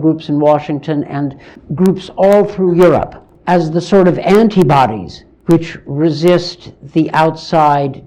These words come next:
the outside infection of bad propaganda. It's a, a lurid,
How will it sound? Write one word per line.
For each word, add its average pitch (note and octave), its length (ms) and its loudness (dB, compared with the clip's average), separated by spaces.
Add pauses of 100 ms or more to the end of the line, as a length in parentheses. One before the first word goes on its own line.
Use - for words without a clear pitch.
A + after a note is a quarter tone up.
(200)
the - 140 2
outside F3 480 2
infection D#3 720 -2
of C3+ 440 -10
bad C#3+ 380 -2
propaganda. C#3 760 -2
It's D3 180 -8
a, D3 180 -4 (220)
a F#3+ 140 2
lurid, G3 720 4